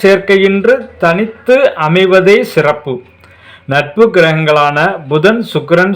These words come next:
சனி போன்றவற்றின் வீட்டில் அமைந்தோ சேர்க்கை பெற்றோ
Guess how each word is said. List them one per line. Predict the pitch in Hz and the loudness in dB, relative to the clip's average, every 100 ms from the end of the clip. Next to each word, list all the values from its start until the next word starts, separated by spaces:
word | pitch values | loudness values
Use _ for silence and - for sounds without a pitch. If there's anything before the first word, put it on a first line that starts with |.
| - | -4
சனி | 151 160 196 - | -4 -2 -4 -4
போன்றவற்றின் | 151 175 180 165 165 160 147 | -2 0 2 0 -2 -6 -4
வீட்டில் | 147 160 170 156 135 | -6 -4 -2 0 0
அமைந்தோ | 143 151 135 156 151 131 - _ _ _ _ _ - - - - - | -2 -6 -2 0 2 0 -8 _ _ _ _ _ -20 -20 -20 -14 -2
சேர்க்கை | 180 180 175 151 | 0 0 0 0
பெற்றோ | 143 - 165 | -2 -2 0